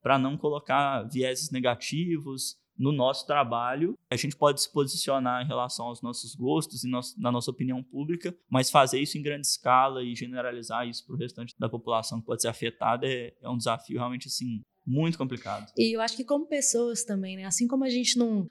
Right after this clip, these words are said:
Speaker 2: não pega uma arte de alguém, coloca um papel manteiga e copia e vende como nossa,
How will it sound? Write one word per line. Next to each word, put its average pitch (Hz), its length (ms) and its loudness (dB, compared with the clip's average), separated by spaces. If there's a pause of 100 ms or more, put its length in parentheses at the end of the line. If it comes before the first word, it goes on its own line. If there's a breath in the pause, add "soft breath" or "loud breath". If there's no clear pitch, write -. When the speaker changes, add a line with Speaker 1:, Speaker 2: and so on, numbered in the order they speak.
Speaker 2:
não 220 180 4
pega 214 300 4
uma 208 140 -2
arte 202 280 -2
de 185 80 0
alguém, 185 400 0
coloca 190 400 -2
um 208 60 0
papel 196 300 0
manteiga 190 480 2
e 190 40 -6
copia 190 540 -2
e 185 80 -4
vende 180 260 -4
como 180 220 -4
nossa, 185 580 2